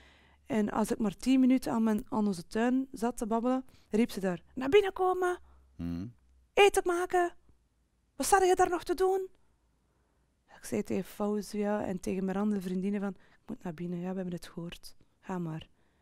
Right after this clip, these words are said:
Speaker 1: En dan gingen de meisjes een beetje verder babbelen of op hun tuintje zitten of op het terras zitten en ik,
Speaker 2: Hmm.
Speaker 1: ja, binnen weer, ja.
Speaker 2: Mhm.
Speaker 1: Dus ik maakte mijn taken thuis verder en ik ging naar boven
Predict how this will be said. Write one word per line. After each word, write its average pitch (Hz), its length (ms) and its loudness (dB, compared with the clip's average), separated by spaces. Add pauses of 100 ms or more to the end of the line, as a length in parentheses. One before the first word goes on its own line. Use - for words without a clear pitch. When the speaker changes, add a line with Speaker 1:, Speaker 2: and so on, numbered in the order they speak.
(200)
Speaker 1:
En 220 120 -8
dan 202 100 0
gingen 202 140 4
de 196 80 2
meisjes 208 280 0
een 233 120 -4
beetje 208 240 -6
verder 196 300 -2
babbelen 202 420 0
of 190 80 -2
op 185 120 -8
hun 175 140 -4
tuintje 202 440 -2
zitten 208 340 -4 (300)
of 185 100 -8
op 185 120 -2
het - 120 -8
terras 185 360 -2
zitten - 280 -4
en 165 140 -4
ik, 165 80 -8
Speaker 2:
Hmm. 139 140 -16
Speaker 1:
ja, 160 260 -12
binnen 156 280 -10
weer, 160 240 -10
ja. 165 200 -8 (220)
Speaker 2:
Mhm. 78 380 -12
Speaker 1:
Dus 190 140 0
ik 185 80 -6
maakte 190 320 -2
mijn 180 140 0
taken 190 340 0
thuis 180 260 -4
verder 185 320 -2
en 208 60 -2
ik 196 120 -6
ging 196 140 -4
naar 180 120 -2
boven 185 360 -6